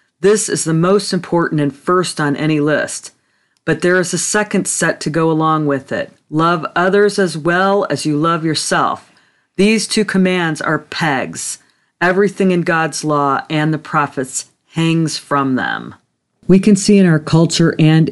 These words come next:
in this day and age that a majority of Christian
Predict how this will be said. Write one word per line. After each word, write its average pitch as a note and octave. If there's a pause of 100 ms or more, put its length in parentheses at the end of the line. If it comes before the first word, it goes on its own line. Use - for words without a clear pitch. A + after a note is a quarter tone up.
in E3
this E3+
day D3+
and C#3
age C#3+
that C#3+ (300)
a D#3
majority D3+
of C3
Christian D3+